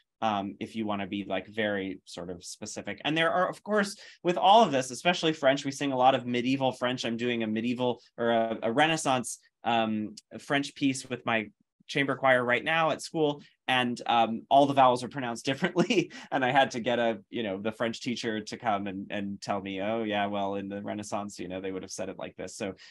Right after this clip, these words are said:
um, and a lot of that comes out through rhyme scheme and things like that, but you can tell. Um, all right, so that's French. Um, now German, um,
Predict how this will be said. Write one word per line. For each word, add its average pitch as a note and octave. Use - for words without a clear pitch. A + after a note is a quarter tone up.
um, A2
and B2+
a B2+
lot C3+
of A2
that A#2
comes A#2
out A2
through G#2+
rhyme G2+
scheme G2
and F#2+
things -
like E2+
that, E2
but F#2
you F#2+
can G2
tell. F2
Um, -
all A2+
right, -
so C#3+
that's F3
French. -
Um, C3
now C#3+
German, C3
um, C3